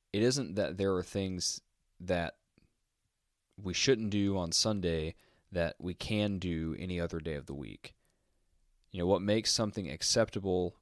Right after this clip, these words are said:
Christ-centered conduct, what makes something sinful or not,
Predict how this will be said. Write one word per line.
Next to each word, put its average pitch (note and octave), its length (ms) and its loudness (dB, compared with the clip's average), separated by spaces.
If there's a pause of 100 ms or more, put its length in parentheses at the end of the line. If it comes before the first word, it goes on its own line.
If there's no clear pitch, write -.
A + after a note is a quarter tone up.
Christ-centered F#2+ 800 -2
conduct, E2 720 -4 (1200)
what G#2 180 4
makes G#2 240 0
something G2 340 0
sinful B2+ 460 0
or D#2 160 -2
not, B1 400 -12